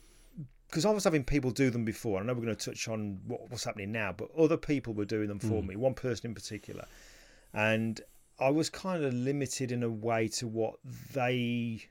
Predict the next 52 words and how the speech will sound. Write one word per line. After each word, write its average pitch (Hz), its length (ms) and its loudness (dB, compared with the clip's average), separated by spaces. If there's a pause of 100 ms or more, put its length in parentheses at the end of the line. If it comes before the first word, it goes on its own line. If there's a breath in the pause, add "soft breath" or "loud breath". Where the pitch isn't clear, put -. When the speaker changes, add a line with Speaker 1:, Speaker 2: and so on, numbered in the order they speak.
Speaker 1:
not 233 140 6
what 254 100 0
they 240 100 4
could - 320 0
do, 95 220 -2
'cause - 160 -6
they 113 140 0
could 117 200 -4
do 104 120 -2
pretty 110 240 -4
much 104 200 -4
anything, 101 480 -6 (800 soft breath)
but 123 280 4 (920)
what, 151 340 4
what, 151 380 2 (180)
if, 147 160 -4 (420 loud breath)
the 156 100 4
functionality 147 640 4
I 113 60 8
wanted, 104 480 0
it 110 120 -6
didn't 156 220 4
need 135 260 2
to 131 120 -4
be 113 300 4
all 120 200 -2
singing, 107 360 0
all 101 120 0
dancing. 95 460 -6
It 107 60 -10
needed 151 260 2
to - 60 -10
be 151 60 6
basic 117 460 2
and 107 100 -6
get 104 160 -4
the 104 80 -8
point 98 240 -8
across. 92 300 -8
So - 100 -8
basically 92 380 -8
is 101 180 -14
what 101 140 -6
I'm 87 80 -10
saying. 85 420 -10
Do - 80 -18
you 104 40 -10
know 101 80 -6
what 104 40 -6
I 101 40 -6
mean? 92 140 -6
'Cause, 131 200 -6